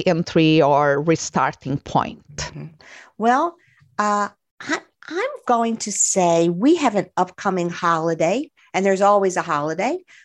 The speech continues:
Speaker 2: So whenever you're listening to this, it could be a holiday, it could be the weekend, it could be,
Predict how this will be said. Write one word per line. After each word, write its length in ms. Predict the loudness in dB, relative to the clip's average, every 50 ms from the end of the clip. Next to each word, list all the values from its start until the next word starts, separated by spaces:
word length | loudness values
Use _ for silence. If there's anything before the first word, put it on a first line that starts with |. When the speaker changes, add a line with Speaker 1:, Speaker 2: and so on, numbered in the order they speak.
| _ -8
Speaker 2:
So 160 | -2 0 2
whenever 340 | 4 4 4 4 4 2 2
you're 180 | 2 2 4 4
listening 440 | 4 4 2 2 0 -2 -2 -2 -2
to 160 | 0 0 0
this, 220 | 0 0 0 0
it 100 | -4 -4
could 140 | -4 -4 -6
be 100 | -4 -4
a 60 | -6
holiday, 580 | -4 0 0 2 2 2 2 2 2 2 2 0
it 120 | -2 -2
could 120 | -6 -8 -6
be 100 | -4 -4
the 120 | -2 -2
weekend, 600 | -2 0 0 0 2 2 2 4 4 4 2 0
it 140 | -2 -4 -6
could 140 | -8 -8 -8
be, 260 | -6 -6 -8 -8 -10